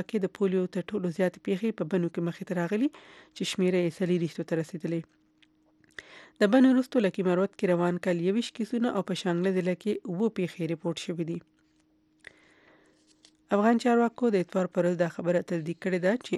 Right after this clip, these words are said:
امریکا د افغانستان نه زرګونو په شمیر کې خپل اس-، عسکر ایستلو پلان لري. چارواکو وی او ای سره خبرو په وخت ویلي دي چې د عسکرو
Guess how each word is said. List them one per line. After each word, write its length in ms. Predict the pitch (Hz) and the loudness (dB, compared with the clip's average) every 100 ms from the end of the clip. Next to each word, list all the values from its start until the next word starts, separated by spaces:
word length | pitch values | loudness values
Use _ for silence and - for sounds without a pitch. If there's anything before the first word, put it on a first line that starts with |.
| 170 | -2
امریکا 400 | 165 165 - 180 | -2 -6 -2 0
د 160 | 180 170 | 0 -2
افغانستان 640 | 170 170 165 - 180 175 | -2 -2 -4 -4 -2 -2
نه 80 | 180 175 | -2 -2
زرګونو 340 | 165 196 190 190 | -2 -4 -2 -4
په 120 | - | -4
شمیر 180 | 190 185 | -4 -4
کې 120 | - 185 | -4 -10
خپل 140 | - 180 165 | -6 -8 -6
اس-، 140 | - - 180 | -10 -8 -8
عسکر 360 | - 196 185 165 | -4 0 0 -2
ایستلو 320 | - 175 165 | -6 -6 -4
پلان 260 | 180 170 170 | -2 -2 0
لري. 160 | 170 165 - _ - - - - - | -2 -2 -8 _ -20 -20 -20 -20 -2
چارواکو 480 | 214 208 233 - 247 240 254 - _ _ _ _ _ _ _ - 196 180 | 2 4 2 0 0 0 -2 -6 _ _ _ _ _ _ _ 2 2 4
وی 100 | 208 | 6
او 60 | 214 | 6
ای 100 | 240 | 4
سره 140 | 214 196 | 0 0
خبرو 260 | 202 202 208 | 2 2 2
په 60 | - | 0
وخت 160 | 185 - | -2 0
ویلي 180 | 190 185 180 | 0 0 0
دي 60 | 285 - - - - | -2 -4 -20 -20 -10
چې 80 | 185 | -4
د 40 | 196 | -4
عسکرو 280 | - 254 | 0 2